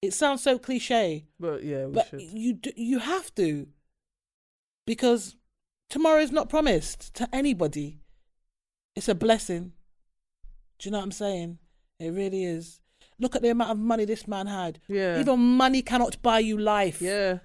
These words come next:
Speaker 1: To that, when it's time,
Speaker 2: When
Speaker 1: when
Speaker 2: it's
Speaker 1: it's
Speaker 2: time,
Speaker 1: time,
Speaker 2: it's time.
Speaker 1: it's
Speaker 2: But
Speaker 1: time.
Speaker 2: to go out like that.
Speaker 1: Nothing you
Speaker 2: Oh,
Speaker 1: can, you can't take
Speaker 2: God.
Speaker 1: nothing, no money, no nothing. I
Speaker 2: Yeah.
Speaker 1: got that, whatever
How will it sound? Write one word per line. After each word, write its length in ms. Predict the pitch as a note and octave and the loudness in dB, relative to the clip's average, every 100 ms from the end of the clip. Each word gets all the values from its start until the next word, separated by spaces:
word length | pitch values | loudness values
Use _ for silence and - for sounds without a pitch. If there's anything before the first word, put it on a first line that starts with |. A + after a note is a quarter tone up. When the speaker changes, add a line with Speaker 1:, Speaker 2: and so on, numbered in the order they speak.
| - | -8
Speaker 1:
To 80 | - | 0
that, 240 | G3+ E3 | 2 2
when 140 | G#3+ A3 | 0 -2
it's 80 | - | -4
time, 440 | - C4 B3 A#3+ | -6 -2 0 0
Speaker 2:
When 120 | F3+ | 0
Speaker 1:
when 60 | A3+ A#3 | 0 0
Speaker 2:
it's 20 | |
Speaker 1:
it's 80 | - | -2
Speaker 2:
time, 140 | G3+ | 0
Speaker 1:
time, 280 | C4 C4 D4 | 2 2 2
Speaker 2:
it's 60 | D#4 | -2
time. 360 | D#3+ D#3+ C#3+ | -2 -2 -2
Speaker 1:
it's 180 | C#3 - | -4 -6
Speaker 2:
But 140 | - - - - | -16 -20 -14 -4
Speaker 1:
time. 340 | G3 G3 E3 | 0 2 0
Speaker 2:
to 60 | D3 | -2
go 300 | - F#3 E3+ | -2 0 0
out 220 | C#3+ C#3 | -2 -6
like 280 | C3 C3+ B2 | -12 -14 -10
that. 260 | C3+ B2 F#3 | -10 -8 -4
Speaker 1:
Nothing 520 | G3 B3 B3 C4+ C4 - - | 2 0 0 -4 -4 -8 -6
you 100 | G3 | -6
Speaker 2:
Oh, 20 | |
Speaker 1:
can, 200 | A3 G#3 - | -4 -8 -10
you 60 | F#3 | -10
can't 240 | G3 F3+ | -8 -6
take 160 | F#3+ E3+ | -6 -6
Speaker 2:
God. 100 | F3 | -4
Speaker 1:
nothing, 480 | F#3+ A#3+ A#3 B3 B3+ | -2 -2 -2 -4 -4
no 200 | G#3 F3+ | -6 -4
money, 380 | F#3 A3 A3 G#3+ | -2 0 0 -2
no 140 | G#3 | -2
nothing. 320 | F3+ E3+ E3+ G#3+ | -2 -2 -2 -4
I 40 | |
Speaker 2:
Yeah. 60 | - | -6
Speaker 1:
got 120 | F#3+ _ - _ | -8 _ -20 _
that, 160 | A3+ - - - | -2 -2 -10 -12
whatever 520 | G3+ - F#3 E3 | -10 -6 -2 -2